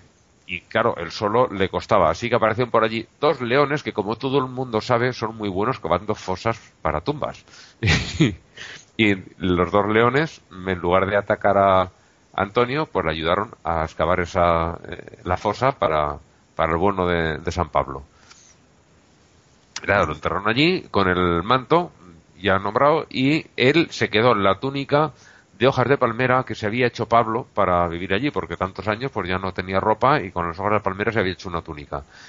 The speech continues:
Y a partir de entonces San Antonio lo utilizó esa túnica de palma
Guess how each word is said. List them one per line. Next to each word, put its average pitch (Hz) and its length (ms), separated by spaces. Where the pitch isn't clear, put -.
Y 87 100
a 87 40
partir 87 240
de 110 80
entonces 117 380
San 98 160
Antonio 113 320
lo 117 80
utilizó 98 500
esa 104 180
túnica 104 380
de 92 120
palma 113 360